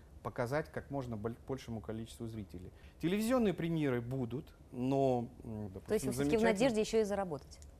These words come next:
Speaker 1: Э, конечно, потому что, э, артхаусное кино, являясь некоммерческим, э, оно требует денег,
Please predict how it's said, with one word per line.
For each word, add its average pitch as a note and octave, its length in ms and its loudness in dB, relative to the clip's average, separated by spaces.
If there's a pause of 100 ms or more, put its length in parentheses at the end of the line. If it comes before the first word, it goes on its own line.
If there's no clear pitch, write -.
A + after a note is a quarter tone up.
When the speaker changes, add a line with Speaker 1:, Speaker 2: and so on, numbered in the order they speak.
(880)
Speaker 1:
Э, G2+ 160 -8
конечно, C3 500 0
потому D#3 380 -2
что, C3+ 1000 0
э, - 40 0
артхаусное E3+ 520 2
кино, C3+ 240 -4
являясь B2 400 -2
некоммерческим, A2 960 -8
э, G#2 560 -10
оно A2+ 180 -6
требует B2+ 480 -2
денег, G#3+ 320 -4